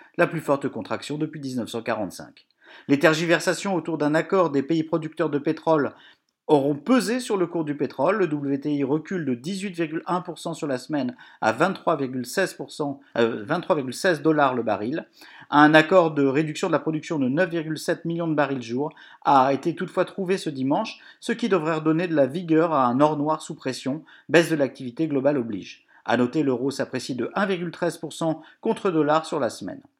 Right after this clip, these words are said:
Sur cette semaine écourtée à quatre jours, très belle semaine, le cac quarante gagne huit virgule cinq pour cent et plus de vingt-cinq pour cent depuis le point bas du seize mars dernier. Le S P cinq cents s'adjuge douze virgule un pour cent, c'est sa plus belle semaine depuis dix-neuf cent soixante-quatorze,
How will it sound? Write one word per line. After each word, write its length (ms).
Sur 280
cette 180
semaine 380
écourtée 320
à 80
quatre 200
jours, 220
très 180
belle 160
semaine, 380
le 80
cac 220
quarante 360
gagne 320
huit 160
virgule 280
cinq 180
pour 160
cent 240
et 80
plus 160
de 80
vingt-cinq 400
pour 140
cent 240
depuis 340
le 160
point 220
bas 180
du 100
seize 280
mars 200
dernier. 460
Le 160
S 140
P 140
cinq 180
cents 220
s'adjuge 560
douze 320
virgule 340
un 160
pour 160
cent, 300
c'est 100
sa 160
plus 220
belle 220
semaine 360
depuis 240
dix-neuf 280
cent 120
soixante-quatorze, 800